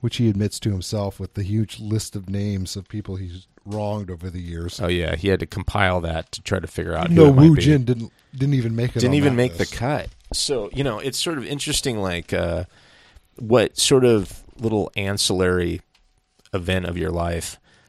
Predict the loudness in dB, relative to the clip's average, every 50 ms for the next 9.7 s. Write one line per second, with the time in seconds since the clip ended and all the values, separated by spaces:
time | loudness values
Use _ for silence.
0 | _ _ _ _ -4 -2 0 2 2 2 2 0 0 -2 -4 -6 -14 _ _ _
1 | _ _ -4 -4 -2 -2 -2 -2 -2 -2 -4 -4 -6 -4 -4 -2 -2 -2 -2 -4
2 | -6 -6 -6 -6 -4 -4 -4 -4 -4 -4 -6 -6 -6 -6 -6 -8 -8 -10 -8 -8
3 | -6 -6 -6 -6 -6 -8 -8 -10 -12 _ _ _ _ _ _ -12 -10 -8 -8 -8
4 | -8 -10 -12 -14 -20 -20 -20 _ 4 6 6 6 8 6 6 6 6 6 6 6
5 | 6 6 6 6 6 4 2 2 2 4 6 6 6 4 2 2 2 0 -2 -6
6 | _ _ _ _ _ -4 -2 0 2 2 2 2 0 0 0 -2 -2 -2 2 2
7 | 2 4 4 0 0 2 0 0 0 0 -2 0 2 2 2 2 0 -2 -2 -2
8 | -4 -6 -8 -10 -10 -10 -12 _ _ _ _ _ _ 8 12 12 12 12 10 8
9 | 8 6 6 6 4 6 6 8 8 8 8 6 4